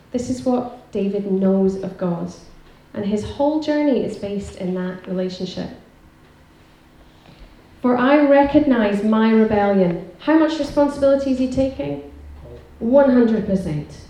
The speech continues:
"I recognize my rebellion. It haunts me day and night." This is a journey that took days, not hours.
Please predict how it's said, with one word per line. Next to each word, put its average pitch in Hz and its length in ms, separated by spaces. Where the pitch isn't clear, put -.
"I 240 140
recognize 233 720
my 220 400
rebellion. 202 540
It 196 140
haunts 294 600
me 254 200
day 226 340
and 208 340
night." 202 280
This 247 160
is 226 160
a 208 60
journey 220 400
that 214 260
took - 340
days, 220 480
not 202 460
hours. 196 680